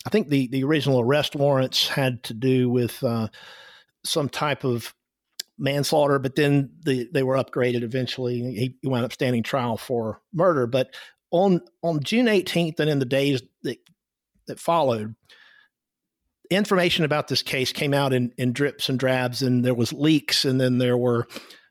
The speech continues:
um, rumors and all sorts of things going every which way. And it was really hard to separate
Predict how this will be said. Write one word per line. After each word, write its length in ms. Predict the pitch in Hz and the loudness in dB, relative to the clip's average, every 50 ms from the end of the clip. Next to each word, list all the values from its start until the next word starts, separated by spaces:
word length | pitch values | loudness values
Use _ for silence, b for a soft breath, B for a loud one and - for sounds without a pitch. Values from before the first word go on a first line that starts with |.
| B | B
um, 460 | - 127 120 117 113 113 110 110 131 - _ 120 | -10 -6 -6 -4 -2 -2 -4 -4 -6 -10 _ 0
rumors 640 | 120 156 220 233 220 190 180 180 175 170 156 - 143 | 2 4 4 4 4 4 4 4 4 4 2 2 2
and 260 | 127 123 123 113 113 | 2 2 2 0 -2
all 260 | - 165 185 202 196 | -2 2 4 4 4
sorts 340 | - - - 165 147 - - | 4 2 0 0 0 0 -4
of 80 | 147 - | -8 -4
things 340 | - 147 135 131 117 - | -2 -2 -2 -2 -4 -4
going 420 | - 151 135 135 127 120 120 110 - _ _ _ - | -4 -4 -2 -2 -2 -2 -4 -4 -6 _ _ _ -6
every 220 | - 127 123 120 | -4 -4 -2 -2
which 240 | 120 127 117 - - | -4 -4 -6 -8 -4
way. 220 | 160 131 127 123 | -2 0 0 2
And 100 | 120 117 | 2 0
it 60 | 123 117 | 0 -2
was 120 | 131 117 | -2 0
really 220 | 135 175 214 214 | 2 2 2 2
hard 400 | 143 - 185 185 165 151 131 - | 2 2 2 0 0 0 -2 -6
to 80 | - 113 | -6 -6
separate 580 | - - - 147 - - 143 127 117 113 113 | -4 0 0 -2 -2 0 0 0 0 0 -2